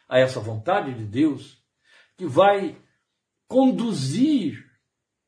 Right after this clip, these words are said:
estas circunstâncias de maneira a nos dar o fim que esperamos, uma vez que nos sujeitamos à sua vontade. Ele é soberano. E porque ele é soberano,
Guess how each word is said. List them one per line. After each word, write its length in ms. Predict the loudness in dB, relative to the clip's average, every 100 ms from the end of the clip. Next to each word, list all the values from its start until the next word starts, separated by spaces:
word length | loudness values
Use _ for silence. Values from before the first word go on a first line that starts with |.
| _
estas 400 | 2 2 0 -6
circunstâncias 1120 | -4 -8 -8 -12 -12 -6 -4 -4 -12 -20 -20 _ _ _ _ _ _ _ _ _
de 120 | -2
maneira 500 | 0 2 2 2 0
a 80 | 0
nos 220 | -2 -4
dar 180 | -2 -2
o 80 | -2
fim 300 | -8 -10 -10
que 80 | -10
esperamos, 880 | -14 -10 -6 -6 -8 -14 _ _ _ -10
uma 120 | -6
vez 160 | -6
que 100 | -6
nos 140 | -10 -10
sujeitamos 640 | -8 -8 -8 -8 -8 -8
à 40 |
sua 200 | -12 -14
vontade. 420 | -14 -18 -20 -20 _ _ _ _ _ _ _ _ _ _ _ -8
Ele 140 | -2
é 40 | -2
soberano. 640 | -2 0 0 -2 -6 -12 _ _ _ _ _ _ _ _ _ _ _ _ -20
E 40 | -10
porque 260 | -8 -2
ele 120 | 0 0
é 40 |
soberano, 760 | -2 -2 0 0 -2 -2 -8